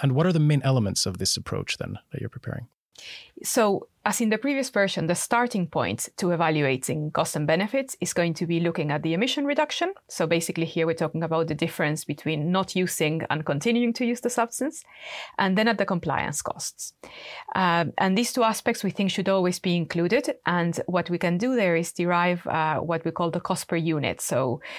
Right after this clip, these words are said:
Speaker 2: uh, how much it costs to reduce one kilo of the substance emitted.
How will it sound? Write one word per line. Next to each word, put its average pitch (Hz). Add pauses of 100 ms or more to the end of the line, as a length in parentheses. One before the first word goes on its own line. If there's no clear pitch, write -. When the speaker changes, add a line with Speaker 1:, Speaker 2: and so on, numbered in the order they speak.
(160)
Speaker 2:
uh, 151
how 208
much 175
it 175
costs 175
to 165
reduce 160
one 160
kilo 160
of 151
the 156
substance -
emitted. -